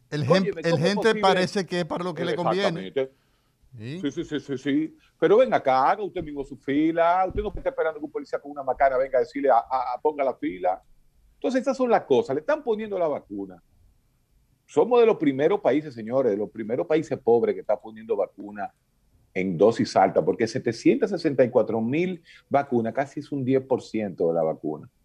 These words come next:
Speaker 2: Porque si usted no va a contar, muchachito de menos de dieciocho, estamos hablando de que setecientas sesenta y cuatro mil vacunas es más del veinte por ciento de la población. Entonces, vamos a aprovechar, haga su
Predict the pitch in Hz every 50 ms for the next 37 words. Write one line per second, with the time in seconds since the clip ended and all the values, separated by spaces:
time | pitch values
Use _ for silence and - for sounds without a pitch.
0 | _ _ _ _ _ _ _ _ _ _ _ _ _ - - 92 110 107 - 123
1 | - - 127 151 165 165 170 165 165 165 151 147 123 - 151 139 131 123 110 113
2 | 101 - 131 127 - 151 131 127 131 135 135 131 123 120 123 120 113 - - 113
3 | 107 101 98 95 90 - - - 104 98 107 117 127 135 139 147 160 185 214 -
4 | _ _ _ _ _ _ _ _ _ _ _ _ _ _ _ _ _ _ 92 90
5 | 113 139 160 170 185 180 180 180 175 180 180 165 156 147 131 120 - 120 - 113
6 | 104 - - 98 87 101 - 107 - - 107 92 110 98 - 107 95 - 101 101
7 | 110 139 156 185 190 - - 202 208 214 208 196 175 165 160 160 151 143 139 143
8 | 147 147 156 160 160 147 131 139 165 180 170 156 170 156 - 151 - - - 156
9 | 165 185 196 - - 185 165 123 - - _ _ _ _ _ _ - 131 135 123
10 | 123 135 135 135 127 120 - - 156 165 190 208 202 160 - - _ _ _ _
11 | _ _ _ _ _ _ _ _ _ - - - 117 147 208 214 208 151 - -
12 | - - - - 113 123 127 180 202 208 202 202 - 196 185 180 175 180 - -
13 | _ _ _ - 202 190 170 147 139 - 135